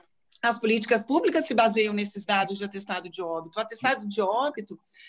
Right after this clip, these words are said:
ele, ele tem um poder político muito forte também.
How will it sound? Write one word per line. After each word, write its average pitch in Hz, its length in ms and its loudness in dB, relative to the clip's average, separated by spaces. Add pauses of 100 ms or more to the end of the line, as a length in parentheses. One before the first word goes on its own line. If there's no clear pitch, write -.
(180)
ele, 226 580 4
ele 214 220 2
tem 254 320 -4
um 240 360 -6
poder 233 760 4 (320)
político 226 680 0
muito 214 340 2
forte 208 640 4
também. 175 500 -2